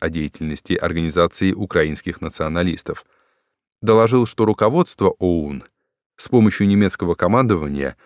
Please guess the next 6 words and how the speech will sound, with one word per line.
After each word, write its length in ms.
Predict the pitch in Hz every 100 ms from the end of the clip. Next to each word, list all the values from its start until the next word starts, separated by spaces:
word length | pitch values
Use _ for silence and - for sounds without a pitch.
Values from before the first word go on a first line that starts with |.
| _
формирует 600 | 113 110 117 135 143 127
из 180 | - 104
украинской 640 | 104 - 98 98 - 95
националистически 920 | 92 87 92 92 92 87 101 92 - 92
настроенной 580 | 90 - 92 85 80
молодёжи 640 | 76 78 73 92 104 107